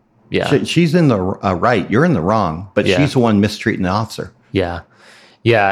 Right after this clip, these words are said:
Speaker 1: and she just starts laying into him, and I felt bad for him. So I was just, I was trying to be kind to him. And, um, anyway, so we had a person show up to our church, I don't know, a few weeks ago, and I went up and said, "Hey, my name is Matt." And he's like,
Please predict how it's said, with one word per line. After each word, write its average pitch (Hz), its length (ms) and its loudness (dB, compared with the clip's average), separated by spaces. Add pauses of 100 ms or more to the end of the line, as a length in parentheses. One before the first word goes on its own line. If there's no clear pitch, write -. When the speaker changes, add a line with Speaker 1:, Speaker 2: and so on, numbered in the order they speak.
Speaker 1:
and 101 340 0
she - 280 -6
just 110 180 -4
starts 95 380 -6
laying 104 280 -2
into 90 220 -10
him, 90 240 -10
and 85 180 -18 (240)
I 98 140 -12
felt - 200 -12
bad - 180 -14
for 104 160 -12
him. 101 80 -14 (280)
So 147 120 4
I 151 80 8
was 139 100 4
just, 131 160 -2
I 127 120 0
was 113 320 -2
trying 123 180 -4
to 113 40 -6
be 107 100 -8
kind 101 280 -8
to 98 140 -4
him. 98 180 -6
And, 82 180 -12 (520)
um, 85 260 -8 (300)
anyway, 92 360 -4 (200)
so 160 120 2
we 180 80 8
had 208 80 6
a 202 80 0
person 185 300 2
show 113 160 2
up 107 120 0
to 113 60 0
our 107 100 2
church, - 640 -4 (600)
I 127 60 -4
don't 101 100 -2
know, 101 80 -2
a 107 60 -4
few 104 180 -4
weeks 104 240 -4
ago, 120 440 0
and 82 500 -12 (580)
I 98 80 -4
went 95 180 -2
up 95 140 -4
and 87 220 -12 (180)
said, 104 180 -2
"Hey, 135 140 2
my 123 120 0
name 120 200 0
is 110 120 -4
Matt." 101 300 -4
And 95 80 -14
he's 92 180 -14
like, 87 240 -8